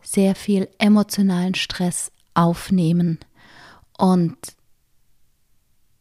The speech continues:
damit auf gewisse Weise unser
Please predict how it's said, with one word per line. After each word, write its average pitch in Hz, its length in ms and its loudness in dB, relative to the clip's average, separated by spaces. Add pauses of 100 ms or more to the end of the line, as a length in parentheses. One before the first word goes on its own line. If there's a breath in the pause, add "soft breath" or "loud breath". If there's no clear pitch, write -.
(140)
damit 180 360 2
auf 165 160 -4
gewisse 185 480 0
Weise 170 480 0 (220)
unser 165 720 0